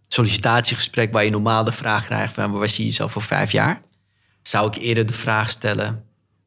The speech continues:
"Zie dat je van sneakers houdt?" "Ja, oké."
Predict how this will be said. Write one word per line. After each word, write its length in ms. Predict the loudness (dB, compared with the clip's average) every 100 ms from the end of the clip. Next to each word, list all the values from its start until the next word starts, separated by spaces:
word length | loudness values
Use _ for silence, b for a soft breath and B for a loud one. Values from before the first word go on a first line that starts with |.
| -14 -14 _ _ _ _ _
"Zie 160 | 0 4
dat 180 | 4
je 60 | 0
van 100 | -2
sneakers 340 | 2 2 2 0
houdt?" 360 | 0 -4 -10 _ _ _ _ _ _ _ _
"Ja, 460 | -2 0 0 -4 -10
oké." 400 | -6 -4 -2 -6